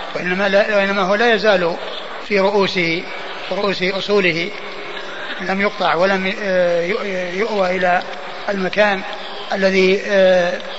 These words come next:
يحفظ فيه أو يخزن فيه أو ييبس فيه. <coughs> فقال: "من أخذ بفيه"،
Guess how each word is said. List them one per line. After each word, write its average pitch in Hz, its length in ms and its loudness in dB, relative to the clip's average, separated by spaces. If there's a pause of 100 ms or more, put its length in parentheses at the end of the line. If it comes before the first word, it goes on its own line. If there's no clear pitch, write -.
(300)
يحفظ 185 500 0
فيه 185 320 0
أو 170 180 -4
يخزن 175 380 -2
فيه 196 280 -2 (500)
أو 196 120 2
ييبس 185 420 2
فيه. 202 300 -4
<coughs> - 60 -12 (4000)
فقال: 220 840 6 (200)
"من 226 340 2
أخذ 208 440 2
بفيه"، 180 600 0